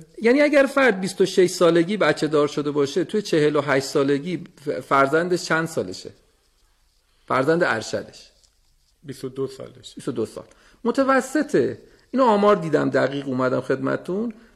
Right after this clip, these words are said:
Speaker 1: متوسط جمعیت تحت پوشش بازنشسته های ما غیر از همسر دو سه دهمه فرزند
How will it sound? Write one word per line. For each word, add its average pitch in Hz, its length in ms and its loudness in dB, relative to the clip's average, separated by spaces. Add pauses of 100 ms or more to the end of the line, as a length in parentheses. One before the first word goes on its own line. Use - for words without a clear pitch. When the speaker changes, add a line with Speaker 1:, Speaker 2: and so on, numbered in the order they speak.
Speaker 1:
متوسط 202 500 2
جمعیت 170 500 0
تحت 147 360 -2
پوشش 156 460 -4
بازنشسته 135 680 -2
های 143 200 0
ما 190 180 -4 (340)
غیر 156 200 2
از 143 140 2
همسر 143 580 0
دو 208 260 2
سه 185 160 0
دهمه 101 460 -8 (400)
فرزند 104 460 -8